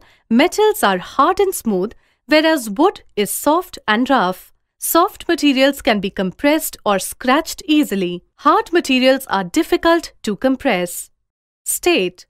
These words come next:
Materials are also classified on the basis of their states. Some materials exist in solid state, while some in liquid or gaseous state. Molecules in solid are packed very close to each other.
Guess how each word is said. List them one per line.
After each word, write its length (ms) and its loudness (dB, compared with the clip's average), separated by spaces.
Materials 580 2
are 280 0
also 360 2
classified 720 0
on 140 -4
the 100 -8
basis 540 0
of 220 -4
their 160 2
states. 640 -4
Some 260 0
materials 640 0
exist 480 -2
in 140 -2
solid 460 0
state, 480 -4
while 200 4
some 340 -2
in 240 -2
liquid 420 -2
or 140 2
gaseous 500 -2
state. 420 -4
Molecules 640 2
in 140 -4
solid 340 2
are 140 0
packed 360 0
very 400 0
close 380 -2
to 180 0
each 280 -8
other. 400 0